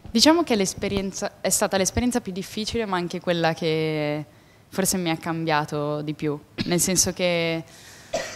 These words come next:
ehm, ho avuto tanti periodi della mia vita in cui ero insicura, fragile, ma come poi tutti, e questo film mi ha dato una forza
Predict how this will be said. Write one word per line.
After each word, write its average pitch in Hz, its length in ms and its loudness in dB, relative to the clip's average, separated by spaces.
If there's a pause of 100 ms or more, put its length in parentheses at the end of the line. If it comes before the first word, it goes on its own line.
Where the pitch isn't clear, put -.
(520)
ehm, 160 1040 0
ho 175 120 6
avuto 175 1200 -2
tanti 180 340 -2
periodi 175 340 -2
della 170 200 0
mia 170 160 -4
vita 170 400 0
in 165 220 -2
cui 165 260 -4
ero 160 340 0
insicura, 160 580 -4
fragile, 160 440 -2
ma 156 120 -6
come 160 280 -10
poi 160 180 -4
tutti, 170 720 -4
e 165 360 4
questo 175 240 0
film 185 480 0
mi 165 140 0
ha 156 40 2
dato 151 280 0
una 156 140 0
forza 147 960 0